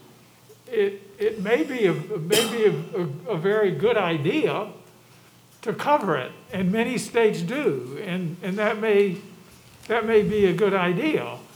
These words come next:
but <laughs> there's a difference between saying this is permitted,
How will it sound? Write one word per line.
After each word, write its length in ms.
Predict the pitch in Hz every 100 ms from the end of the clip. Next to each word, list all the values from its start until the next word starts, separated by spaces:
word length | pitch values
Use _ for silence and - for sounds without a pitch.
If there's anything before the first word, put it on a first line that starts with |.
| - - - -
but 480 | 208 214 196 208 - - - - - - - - - - - -
<laughs> 60 | 151 170 - - - - - -
there's 280 | 214 240 190
a 80 | 190
difference 560 | 151 294 349 339 208
between 480 | - 190 233 233 196
saying 680 | - 233 202 190 180 170 139 - - - - - - - - -
this 220 | 254 285
is 140 | 254
permitted, 760 | - 202 190 240 330 156 -